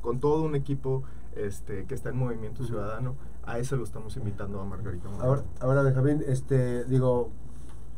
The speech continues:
Speaker 2: esto a lo mejor no lo habíamos conversado, pero ya, ya tienen ustedes un estimado del impacto que tuvo la salida de Leoncio Morán Sánchez, tomando en cuenta que Leon-, Leoncio Morán,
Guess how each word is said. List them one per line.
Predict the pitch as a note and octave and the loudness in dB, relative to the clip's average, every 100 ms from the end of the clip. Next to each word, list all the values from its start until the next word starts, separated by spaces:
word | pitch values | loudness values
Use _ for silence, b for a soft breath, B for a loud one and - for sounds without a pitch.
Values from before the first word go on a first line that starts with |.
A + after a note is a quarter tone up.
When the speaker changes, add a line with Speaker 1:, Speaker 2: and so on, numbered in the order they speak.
| - | 0
Speaker 2:
esto | C#3+ C#3 | 2 6
a | E3+ | 6
lo | |
mejor | C#3+ B2+ C#3+ | 6 6 4
no | D3+ | 6
lo | D3+ | 6
habíamos | C#3 C#3+ C#3+ - - - | 6 4 2 0 -4 -2
conversado, | B2+ C3+ C3+ F3+ F#3 F3 | 2 2 2 2 4 4
pero | C#3 B2 A#2+ A#2 B2+ A2+ | 2 2 2 0 -2 4
ya, | D3 D#3+ D#3+ - B2 | 6 6 4 0 4
ya | E3 | 4
tienen | D#3+ E3 E3 D#3+ D#3 | 4 2 2 2 2
ustedes | C3 D3 C#3+ | 2 0 0
un | D3 D3+ | 2 2
estimado | C3+ D3 C3 C#3+ D3+ | 2 4 6 6 6
del | C3 | 2
impacto | A#2 G#2+ C3+ C3+ - C3+ | 0 -2 -2 -2 -2 -2
que | A#2 | -4
tuvo | - C3+ C3+ | -2 2 2
la | C3 | 2
salida | A2+ A2 A#2+ B2+ | 0 -4 -4 -4
de | A#2 A2 | -4 -4
Leoncio | A2 B2 B2+ | -2 -2 -2
Morán | A2+ A#2+ A2+ | -2 -2 0
Sánchez, | C3 C3 F3+ | 0 0 -2
tomando | F3 C3 B2 B2+ | 0 0 2 0
en | |
cuenta | C#3 C3 C3+ | 2 2 2
que | B2+ A#2+ | 0 0
Leon-, | B2+ C3 B2+ - A2+ | 2 2 0 -2 -2
Leoncio | A#2+ B2 B2 | -2 0 -2
Morán, | A#2+ B2+ | 2 2